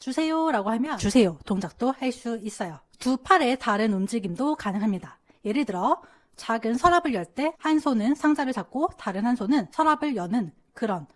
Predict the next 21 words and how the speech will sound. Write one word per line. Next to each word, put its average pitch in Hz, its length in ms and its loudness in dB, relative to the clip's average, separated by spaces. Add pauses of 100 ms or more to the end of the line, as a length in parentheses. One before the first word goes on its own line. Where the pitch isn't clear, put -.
동시에 233 480 -2
다른 214 320 -2
동작을 202 400 -4
하는 233 400 -2
모습을 175 540 -8
볼 226 160 0
수 214 320 -10
있어요. 175 400 -6 (240)
돌고래 330 480 6
소리도 311 320 2
내는데 208 380 2
이것은 220 500 0
자연스러운 277 720 0
발달 214 400 0
과정이며 202 600 0 (180)
자신의 285 420 0
목소리를 262 600 -4
인지하고 220 680 -2
말을 214 320 2
하기 247 240 0
위한 320 280 0